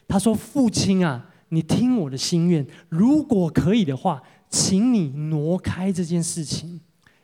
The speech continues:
你知道吗？向上帝祷告，是将我们最真实的心愿带到他的面前，向神来倾诉。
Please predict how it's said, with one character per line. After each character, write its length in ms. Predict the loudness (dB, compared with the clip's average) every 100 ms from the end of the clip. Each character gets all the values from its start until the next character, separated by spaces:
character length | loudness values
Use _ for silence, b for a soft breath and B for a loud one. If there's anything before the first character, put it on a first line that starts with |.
| b
你 80 | -4
知 60 |
道 80 | -2
吗？ 160 | -2 -4
向 320 | -2 -2 0
上 300 | 0 -2 -2
帝 140 | -4 -6
祷 240 | -6 -8
告， 240 | -8 -8 b b -4
是 180 | -2
将 260 | 0 0 2
我 80 | 0
们 140 | -2
最 340 | -4 0 2 0
真 340 | 2 2 2
实 300 | -2 -6 -6
的 120 | -6
心 340 | -6 -2 0 0
愿 180 | 0 -4 b _
带 180 | -2 0
到 140 | 0
他 160 | -2 -4
的 80 | -2
面 260 | -2 -2
前， 220 | -4 -10 -14 b -8
向 300 | -2 -2 -2
神 220 | -6 -8
来 180 | -8 -8
倾 300 | -8 -10 -10
诉。 260 | -10 -10